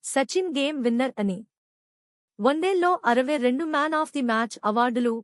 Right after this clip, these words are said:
మరియు మొత్తం మీద డెబ్బై ఐదు పైగా man of the match అవార్డులు సచిన్ సాధించాడు. ఇది ఒక వరల్డ్ రికార్డు.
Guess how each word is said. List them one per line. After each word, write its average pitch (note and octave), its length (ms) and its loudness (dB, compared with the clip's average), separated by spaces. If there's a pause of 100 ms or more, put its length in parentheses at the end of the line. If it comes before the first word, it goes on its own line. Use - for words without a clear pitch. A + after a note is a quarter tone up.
మరియు A3+ 260 2
మొత్తం A3+ 440 -2
మీద C4+ 220 0
డెబ్బై G#3+ 580 2
ఐదు A3+ 260 0
పైగా G#3+ 480 0 (100)
man B3+ 280 0 (120)
of F4+ 140 -4
the E4 100 2
match A#3+ 380 0
అవార్డులు A#3+ 520 0
సచిన్ B3+ 420 -4
సాధించాడు. F#3 760 -2 (1000)
ఇది D#4+ 240 4
ఒక D4 220 0
వరల్డ్ C#4 580 0
రికార్డు. A3 600 0